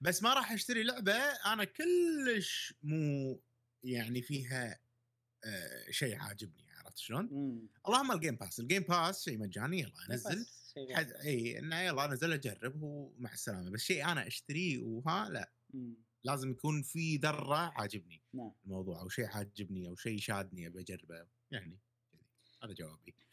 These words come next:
Speaker 1: وللأسف ما عندي الوقت الكافي ألعب كلهم، ألعبهم كلهم وأحلل
Speaker 2: مم.
Speaker 1: قيمتهم الما-، يعني المادية، للأسف الشديد.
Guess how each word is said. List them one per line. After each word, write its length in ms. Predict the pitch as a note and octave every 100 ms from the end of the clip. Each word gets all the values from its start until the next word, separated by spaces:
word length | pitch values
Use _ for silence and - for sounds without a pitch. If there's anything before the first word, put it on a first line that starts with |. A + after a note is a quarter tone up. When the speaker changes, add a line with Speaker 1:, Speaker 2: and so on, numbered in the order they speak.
| - - -
Speaker 1:
وللأسف 460 | D#3 F#3+ G3 E3+
ما 80 | F3
عندي 180 | E3+ F3
الوقت 200 | F3 -
الكافي 580 | D3 D#3+ C#3+ A#2+ A2 C3
ألعب 260 | A2 A#2+ -
كلهم، 480 | C#3+ C3 A#2+ A#2 F2
ألعبهم 360 | G#2 C3 B2 A#2
كلهم 340 | C3 B2+ A#2
وأحلل 480 | G#2+ A2+ A2 G2 F2+ _ -
Speaker 2:
مم. 160 | C3+ B2+
Speaker 1:
قيمتهم 420 | A#2 G#2 G#2 G2+
الما-، 300 | F#2+ F#2 E2
يعني 340 | F2 E2+ F2 E2+
المادية، 580 | E2+ F#2 F#2 F2+ E2
للأسف 400 | E2 - G#2+ F2+
الشديد. 340 | - - -